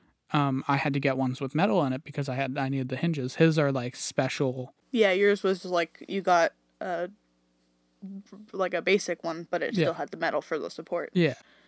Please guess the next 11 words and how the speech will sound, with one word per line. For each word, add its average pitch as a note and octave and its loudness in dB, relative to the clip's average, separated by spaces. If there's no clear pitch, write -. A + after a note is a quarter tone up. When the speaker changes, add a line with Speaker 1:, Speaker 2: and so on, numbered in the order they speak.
Speaker 2:
Um, G#3 2
I A3+ 2
mean, A#3 0
it's A3+ -2
possible A#3 -2
that A3 2
they G3 2
have F#3+ 0
different F#3 -4
ones F#3 -4
that - -6